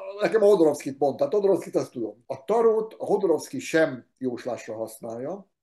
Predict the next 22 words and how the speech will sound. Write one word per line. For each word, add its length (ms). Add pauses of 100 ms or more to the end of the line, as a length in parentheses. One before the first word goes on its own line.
(140)
hanem 320 (280)
a, 260
a 80
karaktert, 800
valakinek 420
a 80
karakterét 800 (340)
segít 500
felrajzolni. 840
E, 360
nekem 320
ez 160
az 120
értelmezés 540
nagyon 320
tetszik. 560 (340)
Éppen 440
a 60
napokban 540
gondoltam 640
arra, 500
mert 260